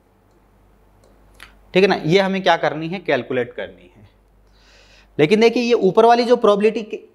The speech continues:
है हमारे सामने ई टू intersection ई थ्री intersection ई वन, ये कैसे निकालेंगे, तो इसके लिए हम यूज़ करेंगे अपने वेन डायग्राम का। ज-, प्रोबेबिलिटी का क्वेश्चन जब भी आए,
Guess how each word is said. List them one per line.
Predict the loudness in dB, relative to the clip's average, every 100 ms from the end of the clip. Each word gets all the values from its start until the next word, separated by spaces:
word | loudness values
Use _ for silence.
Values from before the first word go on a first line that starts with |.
| 0
है | 2 2
हमारे | 2 2 -2 -2
सामने | 0 -2 -2 -6
ई | -6
टू | -4 -2 -2
intersection | -4 -2 -4 -2 -4
ई | -4 -4
थ्री | -2 -2
intersection | -2 -6 -8 -8 -10 -8
ई | -6
वन, | -4 -2
ये | -2
कैसे | 0 0 0
निकालेंगे, | 0 2 0 0 -4
तो | -6 -10 -12 -12
इसके | -4 -2
लिए | 0
हम | -2
यूज़ | -4 -6 -6
करेंगे | -8 -6 -8
अपने | -8 -8
वेन | -4 -2 0 -2
डायग्राम | -2 -2 -6 -6
का। | -8 -12
ज-, | -12 -4
प्रोबेबिलिटी | -2 -2 -2 -6 -4
का | -4
क्वेश्चन | -4 -8 -8 -8
जब | -6 -6
भी | -2
आए, | -2 -2